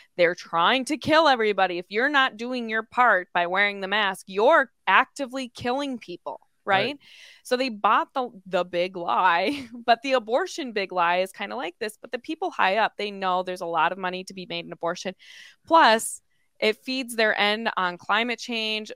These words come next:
Speaker 1: population control, um, and also it keeps minority communities impoverished. They don't want these communities, they don't want these women to actually realize that they have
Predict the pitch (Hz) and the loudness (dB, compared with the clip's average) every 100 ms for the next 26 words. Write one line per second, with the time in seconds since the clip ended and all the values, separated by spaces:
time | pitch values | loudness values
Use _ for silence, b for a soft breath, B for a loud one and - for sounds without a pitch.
0 | - 190 185 185 233 - 226 226 208 - | -6 -4 -2 -4 -4 -6 -12 -12 -12 -4
1 | 208 202 196 202 - B B B 202 208 | 0 2 2 -2 -6 B B B -2 -2
2 | - 226 - 277 302 339 254 - 277 285 | -4 -6 0 -2 0 -4 -4 -8 -10 -6
3 | 269 196 208 214 - 208 185 190 196 196 | -4 -4 -4 -6 -8 -10 -8 -8 -8 -10
4 | - 185 - 143 - - 175 - - _ | -10 -12 -6 -6 -6 -10 -14 -18 -20 _
5 | _ _ _ - 220 262 269 208 196 190 | _ _ _ 0 2 4 0 2 4 4
6 | 190 214 202 - 202 185 175 175 175 175 | 2 -2 -10 -10 -8 -8 -8 -6 -6 -6
7 | - 180 180 185 175 170 175 180 180 165 | -4 -2 -2 -4 -2 -2 -2 -8 -6 -8
8 | 165 165 190 - 156 - 170 165 165 165 | -8 -10 -6 -4 -4 -6 -8 -6 -4 -2
9 | 165 165 175 - 165 165 | -2 -4 -10 -12 -10 -10